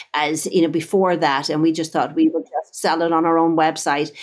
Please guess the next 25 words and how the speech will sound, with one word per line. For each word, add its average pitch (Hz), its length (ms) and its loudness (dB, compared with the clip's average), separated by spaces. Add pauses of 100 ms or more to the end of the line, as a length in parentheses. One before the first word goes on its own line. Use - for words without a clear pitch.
(200)
But 180 120 0
all 180 160 2
of 180 80 -4
a 185 40 -2
sudden, 170 260 0
this 180 220 0
opened 185 320 -2
up 147 180 -2
a 160 60 -2
revenue 170 420 2
stream 156 340 0
for 156 160 -4
us 147 200 -2
that 147 200 -2
we 170 220 0
would 160 320 0
be 160 140 4
able 160 220 0
to 156 180 -8
apply 160 460 -2
to 160 180 -6
see 156 240 -6
these 170 260 -4
big 160 400 -2
retailers 165 680 0